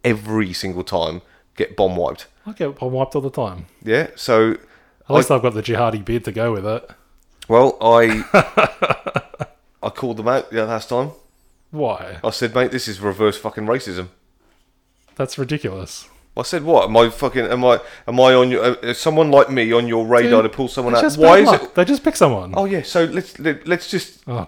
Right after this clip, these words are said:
Speaker 2: God.
Speaker 1: And this is why I was angry, right? I'm in a fucking sling. I've got two bags. My wife's got a fucking, a, a baby in a, one of those things.
Speaker 2: Papoose.
Speaker 1: Yeah, and she's got bags,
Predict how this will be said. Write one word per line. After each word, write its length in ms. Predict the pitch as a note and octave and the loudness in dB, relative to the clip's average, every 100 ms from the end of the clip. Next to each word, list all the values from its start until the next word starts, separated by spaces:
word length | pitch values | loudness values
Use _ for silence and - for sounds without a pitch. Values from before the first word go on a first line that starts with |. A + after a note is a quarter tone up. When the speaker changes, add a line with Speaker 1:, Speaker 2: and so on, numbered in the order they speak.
| - | -12
Speaker 2:
God. 340 | F2+ F#2+ G#2+ | -16 -8 -2
Speaker 1:
And 100 | C#3+ | 0
this 140 | F3+ G3 | 0 -2
is 100 | D#3 | 0
why 200 | F3 D#3+ | 6 6
I 40 | |
was 120 | C#3+ | 6
angry, 360 | C#3+ C3+ G#2+ F2+ | 2 -2 -2 0
right? 280 | G2 D#3 - - _ _ _ _ B2 | 2 2 0 -12 _ _ _ _ -2
I'm 100 | C3+ | 0
in 80 | |
a 40 | C#3 | 0
fucking 360 | - E3 E3+ D3+ | 0 -2 -2 -8
sling. 560 | - D3+ A#2 G#2+ G#3+ - _ _ _ _ _ _ _ _ _ _ _ _ _ _ _ _ | -6 -2 -2 -2 -8 -14 _ _ _ _ _ _ _ _ _ _ _ _ _ _ _ _
I've 100 | A#2 | -6
got 240 | A#2+ - - | -2 -2 -4
two 240 | - F#3 | -6 -4
bags. 720 | E3 A#2 G#2+ D3+ - - - _ _ _ _ _ _ _ _ _ _ _ _ _ | 2 2 4 0 -2 -14 -18 _ _ _ _ _ _ _ _ _ _ _ _ _
My 100 | B2+ | -4
wife's 360 | B2+ D3+ F3+ - | 2 4 4 2
got 180 | F#3 D#3+ | 0 0
a 40 | |
fucking, 580 | - E3+ D#3 C3 C3 - - - _ - | 0 -2 0 -2 -4 -12 -20 -20 _ -10
a, 80 | - - _ A2+ | -10 -12 _ -8
a 80 | A#2 | -6
baby 580 | - B2+ B2 G#2 A2+ | 2 4 4 -2 -2
in 120 | A2 A2+ | 0 0
a, 180 | A2+ - _ _ _ _ _ _ _ _ | -2 -6 _ _ _ _ _ _ _ _
one 140 | A#2 | -4
of 60 | A2 | -2
those 200 | G#2+ - | -2 -4
things. 460 | - A#2 A2+ - | -8 -6 -6 -6
Speaker 2:
Papoose. 640 | - A#2+ G3 F3 - - - | -6 0 0 0 -8 -12 -8
Speaker 1:
Yeah, 340 | A2 G#2 D#3 - - | -2 -2 -2 -8 -14
and 160 | - G#2+ | -10 -6
she's 240 | - D#3+ | -6 -6
got 220 | - G2+ - | -2 -2 0
bags, 580 | F2+ G2 E3 - - | -2 -2 -6 -10 -18